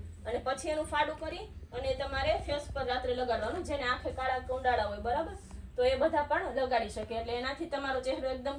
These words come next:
ક્લીન રહેશે. ખીલ થતા હશે તો પણ, અ, ખીલ કે કાળા ડાઘ છે, દાયજુ છે, ડાર્ક circle છે, તો એ બધું દૂર થઈ જશે, બરાબર? અને ગાયનું ઘી, ગાયના ઘીના રાત્રે નાકમાં ટીપા નાખવાના,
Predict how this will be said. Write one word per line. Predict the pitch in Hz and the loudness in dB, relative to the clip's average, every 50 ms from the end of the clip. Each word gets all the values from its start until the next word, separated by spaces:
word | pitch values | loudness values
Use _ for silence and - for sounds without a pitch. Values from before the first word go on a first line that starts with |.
| - - | -6 -6
ક્લીન | 262 262 262 254 226 | -4 -4 -2 -2 -4
રહેશે. | 202 196 196 196 - 180 170 - - - - - - - - - - - - - - | -4 -6 -6 -6 -6 -8 -10 -12 -12 -16 -18 -16 -16 -16 -16 -18 -18 -18 -18 -12 -8
ખીલ | - 269 277 269 | -6 -4 -4 -4
થતા | - 285 269 269 262 247 | -4 -2 -2 0 0 0
હશે | 247 - 247 | 0 0 -2
તો | 240 247 240 | -2 -4 -4
પણ, | 226 226 226 220 220 220 220 208 - - - - | -4 -4 -6 -6 -6 -6 -8 -10 -10 -12 -10 -6
અ, | 196 202 214 208 208 208 202 | -4 -2 -2 -2 -2 -4 -6
ખીલ | 202 - - 269 262 269 269 | -8 -8 -8 -6 -6 -6 -4
કે | 262 247 247 | -4 -4 0
કાળા | 240 240 247 247 240 | 2 4 4 4 4
ડાઘ | 233 226 233 233 240 240 | 4 4 4 4 4 2
છે, | - - 240 226 | 0 -4 -4 -4
દાયજુ | 214 226 226 247 262 269 254 | -2 -2 -2 -2 -2 -4 -4
છે, | 247 - 240 233 214 | -4 -4 -4 -2 2
ડાર્ક | 220 233 233 - - | 4 4 4 4 2
circle | - 247 - - 226 226 | -4 -6 -6 -4 -4 -6
છે, | 214 - 240 | -4 -4 -4
તો | 220 220 | -2 -2
એ | 214 | -2
બધું | 214 214 208 - - - 190 - - - - - - - 220 | 0 0 -2 -2 -4 -6 -8 -10 -10 -12 -12 -12 -10 -6 -4
દૂર | 247 262 262 254 - - | -4 -4 -4 -4 -8 -8
થઈ | - 220 208 | -6 -6 -4
જશે, | 196 190 180 180 185 180 | -4 -4 -4 -6 -6 -6
બરાબર? | 202 247 285 320 - 440 453 - - - - - - - - | -4 -4 -4 -4 -4 -6 -8 -10 -12 -12 -12 -12 -12 -10 -8
અને | - 220 247 240 | -6 -4 -4 -2
ગાયનું | 233 233 240 254 269 277 285 294 | 0 0 2 2 2 0 -2 -2
ઘી, | - - 269 254 247 202 185 - - - - - - - - - - - - - - - - - - - - - - - - 196 | -2 -2 -4 -4 -4 -4 -6 -8 -10 -8 -8 -8 -8 -10 -10 -10 -8 -8 -6 -6 -8 -8 -8 -10 -10 -10 -10 -10 -10 -10 -6 -2
ગાયના | 220 226 240 269 277 302 | 0 0 0 0 0 -2
ઘીના | 330 269 294 285 277 285 302 294 | -2 -2 -2 0 2 2 2 4
રાત્રે | 277 240 247 247 - 285 285 294 302 311 | 4 4 2 2 0 0 0 2 2 2
નાકમાં | 277 247 240 262 262 277 285 285 285 285 | 2 2 0 -2 -2 -2 -2 -2 -2 -2
ટીપા | 269 269 - 262 | -4 -2 -2 0
નાખવાના, | 254 240 214 214 - - 214 220 262 | 0 0 -2 -2 -4 -4 -4 -2 -2